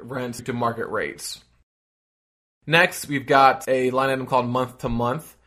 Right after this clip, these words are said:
So generally, if a resident is not on a one-year lease, let's say their lease expires and they don't wanna move out, but they don't wanna sign a new lease, and you don't really have anyone else to move in there,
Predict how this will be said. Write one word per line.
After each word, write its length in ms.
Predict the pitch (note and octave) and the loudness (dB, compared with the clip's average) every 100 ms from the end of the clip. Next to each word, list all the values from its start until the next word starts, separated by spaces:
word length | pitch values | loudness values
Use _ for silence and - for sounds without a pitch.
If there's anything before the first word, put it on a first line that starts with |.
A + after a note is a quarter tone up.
| _ _ _ | _ _ _
So 120 | - B2 | -6 0
generally, 600 | C3+ C#3+ C#3 C#3 C#3 - | 2 4 4 2 2 -2
if 180 | B2+ | 0
a 180 | C3 A#2+ | 0 0
resident 460 | A#2 B2+ B2 B2 A#2 | 2 0 0 -4 -4
is 140 | A#2+ | -4
not 240 | B2+ C3 - | 2 2 0
on 140 | B2 | -2
a 140 | A#2+ | -2
one-year 560 | A2+ A2+ A2+ A#2+ A#2+ A#2 | -4 -4 -2 -2 0 0
lease, 320 | A2+ A#2 C3+ | 0 -2 -2
let's 120 | A2+ | -2
say 80 | B2 | 0
their 140 | A#2 A2+ | 0 0
lease 180 | A#2 | -2
expires 640 | A#2 - A#2 A2+ A#2 A#2 A#2 | -8 -8 -4 -2 0 -2 -4
and 300 | A2+ A2 A2 | -6 -6 -4
they 100 | A2+ | -2
don't 160 | C#3+ | 0
wanna 120 | C#3+ | -2
move 160 | C3 A#2+ | -4 -2
out, 320 | A#2+ A#2+ B2 | 0 0 0
but 60 | A#2+ | -2
they 60 | |
don't 100 | B2 | -2
wanna 140 | B2+ A#2+ | -4 -6
sign 140 | C3 | -6
a 20 | B2+ | -6
new 140 | B2+ | -6
lease, 360 | B2 A#2+ A#2+ B2+ | -6 -6 -8 -10
and 260 | A#2 A2+ _ _ _ _ - | -10 -14 _ _ _ _ -4
you 60 | |
don't 120 | C#3 | -2
really 180 | C#3 C3 | 0 0
have 260 | C#3 C#3 C3+ | 4 4 2
anyone 260 | C3+ B2+ | -2 0
else 180 | B2+ B2 | 0 0
to 120 | - | -2
move 180 | B2 B2 | -4 0
in 140 | E3+ C#3+ | 0 2
there, 380 | B2 C3+ D#3+ | 0 0 -4